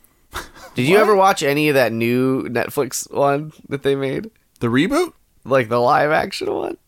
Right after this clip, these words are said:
Speaker 2: No, did it come out?
Speaker 1: I don't know, but it, that, I feel like I saw that trailer a long ass time
Speaker 2: Yeah,
Speaker 1: ago.
Speaker 2: me too.
Speaker 1: So it probably came out, was garbage, and then <laughs> fucking
Speaker 2: Well, it
Speaker 1: tucked
Speaker 2: didn't
Speaker 1: away.
Speaker 2: have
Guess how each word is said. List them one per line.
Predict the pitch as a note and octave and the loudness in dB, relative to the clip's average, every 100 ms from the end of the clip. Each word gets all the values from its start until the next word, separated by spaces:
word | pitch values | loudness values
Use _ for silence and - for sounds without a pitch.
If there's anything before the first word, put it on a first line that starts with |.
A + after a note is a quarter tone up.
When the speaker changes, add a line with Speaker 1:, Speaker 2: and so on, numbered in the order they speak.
| _ _ - | _ _ -4
Speaker 2:
No, | C#3+ D3+ F3+ G#3+ A#3 G#3+ | 2 4 6 6 6 4
did | D#3+ D3 D3+ | 4 2 0
it | |
come | C3 D3 | 2 2
out? | C#3 B3+ G#4 | 4 2 2
Speaker 1:
I | F3+ | 2
don't | B3 C4+ G#3 | 6 6 4
know, | G#3 B3+ C4 | 4 6 6
but | F#3 D#3+ | 4 0
it, | F#3 E3 | -2 0
that, | F3 | 0
I | D3+ F3 | 0 -4
feel | - G#3 A#3 | -2 0 2
like | A#3 | 2
I | D3 | 0
saw | - F3 F3 | 2 2 4
that | C#3 - | 2 0
trailer | D#3 E3 C#3 | 2 4 4
a | A2+ | 2
long | G2+ G2+ G#2+ A#2 C#3 C#3 | 0 -4 0 2 4 2
ass | G#2 G2 | 0 -4
time | F2 G#2+ | -2 0
Speaker 2:
Yeah, | C3+ A2+ | 2 2
Speaker 1:
ago. | G2 G2 G#2+ | 0 0 0
Speaker 2:
me | C#3+ | -2
too. | - D3+ A2+ E2+ | -4 -2 -2 0
Speaker 1:
So | D#3+ | 0
it | D#3+ | 0
probably | - D#3+ G#3 F3 D3+ | 2 2 2 0 -4
came | C#3+ C#3+ C#3 | -2 0 2
out, | C3+ C#3 | 2 2
was | A2 B2+ D3 C3+ G2 - A2 | 0 2 2 -2 -8 -12 -2
garbage, | A#2+ B2 A2+ G#2 G2 - | 0 2 0 -2 -4 -6
and | A#2+ A2+ | -4 -2
then | D3 F3+ | -2 -4
<laughs> | - D3 - | -6 -12 -8
fucking | - E3+ C#3 | -2 -2 0
Speaker 2:
Well, | A#3 | 2
it | |
Speaker 1:
tucked | D3+ B3 | 2 2
Speaker 2:
didn't | B3 | 2
Speaker 1:
away. | A3+ | 4
Speaker 2:
have | A3+ F#3+ | 2 0